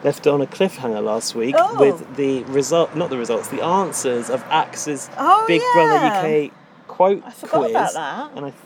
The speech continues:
Speaker 1: think we've got them waiting for us in my D Ms.
Speaker 2: We heard from our listeners, Rowan, uh, that th-, they love Axe's contributions and they wanted to follow him on Twitter. So, Axe,
Speaker 1: Yeah,
Speaker 2: you're getting
Speaker 1: but
Speaker 2: fans
Speaker 1: Axe, you're
Speaker 2: through
Speaker 1: doing
Speaker 2: Google
Speaker 1: fuck
Speaker 2: Plus.
Speaker 1: all on Twitter, so you need to start being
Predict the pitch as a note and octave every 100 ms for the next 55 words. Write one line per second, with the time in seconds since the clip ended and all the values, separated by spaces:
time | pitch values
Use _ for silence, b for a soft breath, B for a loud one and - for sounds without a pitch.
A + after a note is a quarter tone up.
0 | - G3+ E3+ - C#3 B2+ E3+ A2+ A#2+ A2+
1 | B2 D#3 - - - C#3 B2+ B2+ B2 G#2+
2 | G#2+ - - A#2+ A#2+ B2 A#2+ A#2+ A#2+ G#2+
3 | C4+ F4 F4+ E4+ - - - - - D#4+
4 | E4 - B3 A#3 - A#3 A3+ C4 - G3+
5 | E3 F#3+ G#3+ G#3+ G#3+ G#3+ D3 D3 F3+ A3+
6 | - - - G#3 F#3 G3 - - - -
7 | A#3+ C4 C#4+ E4+ - - F#3 - - D#3
8 | - D#3 - D#3+ E3 - F3 F#3+ G3+ A#3
9 | B3+ B3 - C4+ C4 C4 C4 - F#4 -
10 | - - - F#3 F3+ - B3+ - - C#3
11 | D#3 D#3 D3 B2 - C#3+ C#3 - C4 G#3+
12 | F#3+ F#3+ C3+ A#3+ D#3 D3+ D3 - D3+ D#3
13 | D3 C3+ C3+ - B2 C3 B2+ C3+ C3 C3
14 | B2 F#2 - B2+ F2+ C3 B2+